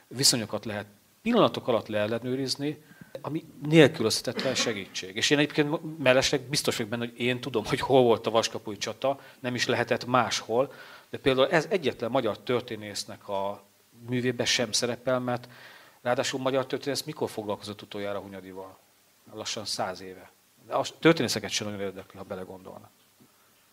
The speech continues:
Nagyon ritkán, amikor eljut oda egy-egy történész, hogy Dugvos Titus nem is létezett. Itt tartunk, tehát a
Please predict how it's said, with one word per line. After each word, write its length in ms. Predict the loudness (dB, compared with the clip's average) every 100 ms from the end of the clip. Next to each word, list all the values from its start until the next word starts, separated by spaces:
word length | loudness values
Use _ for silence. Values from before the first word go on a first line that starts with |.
| 2
Nagyon 300 | 4 4 2
ritkán, 380 | 0 2 2
amikor 420 | 2 -2 2 2 2 -4 -20 _
eljut 260 | 2 2 0
oda 200 | 0 0
egy-egy 240 | 0 -6
történész, 480 | -6 -8 -8 -6 -6
hogy 220 | -6 -8 -12 -20 -20 -12
Dugvos 320 | -6 -2 -2
Titus 320 | -4 -8 -8
nem 120 | -6 -8
is 140 | -10
létezett. 600 | -10 -12 -14 -16 -18 -20 -20 _ -20 _ _ -18
Itt 140 | -14 2
tartunk, 420 | 2 2 -6 -10
tehát 240 | -10 -4
a 200 | -4 -4